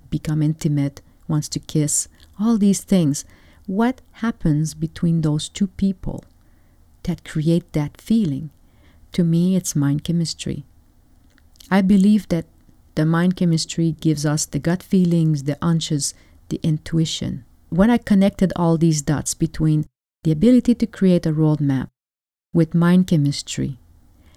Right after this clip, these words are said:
and then with all the epiphanies that I walk into recently that has released all the fear that I was afraid of, suddenly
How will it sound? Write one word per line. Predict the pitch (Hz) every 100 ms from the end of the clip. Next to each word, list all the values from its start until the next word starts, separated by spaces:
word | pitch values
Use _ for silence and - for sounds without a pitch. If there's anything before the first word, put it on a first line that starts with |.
| _
and | 170 170
then | 185 196 180
with | 170 -
all | 233 262
the | 226
epiphanies | 190 190 190 - 165 160 151
that | - 143
I | 156
walk | 143 165 185 -
into | 160 147 - 143 143 - - - -
recently | 202 - 160 - 147
that | 143 147 - - - _
has | - 175 156
released | 160 170 202 226 196 -
all | 202 185
the | 170
fear | - 185 156 143
that | 151
I | 151
was | 147 147
afraid | 139 - - 185 190
of, | 127 120 - - _ _ _ _ _ _ _ _ _ _ _
suddenly | - - - 233 233 170 147 143 156